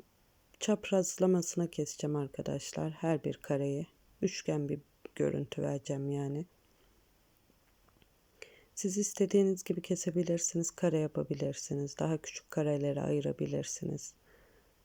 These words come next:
Dikdörtgen şeklinde kesebilirsiniz. Kesim işlemi arzunuza bağlı.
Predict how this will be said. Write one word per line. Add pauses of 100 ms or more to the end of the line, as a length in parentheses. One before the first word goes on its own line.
(960)
Dikdörtgen
şeklinde
kesebilirsiniz. (920)
Kesim
işlemi
arzunuza
bağlı.